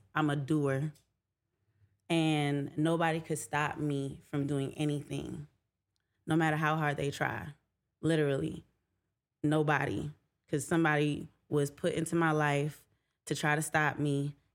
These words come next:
and they couldn't fucking stop me. So, um, that was a little heavy for me, too. <laughs> Um, so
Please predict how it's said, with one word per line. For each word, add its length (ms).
and 500
they 80
couldn't 240
fucking 300
stop 320
me. 120
So, 340
um, 880
that 100
was 100
a 40
little 180
heavy 280
for 120
me, 160
too. 360
<laughs> 60
Um, 880
so 540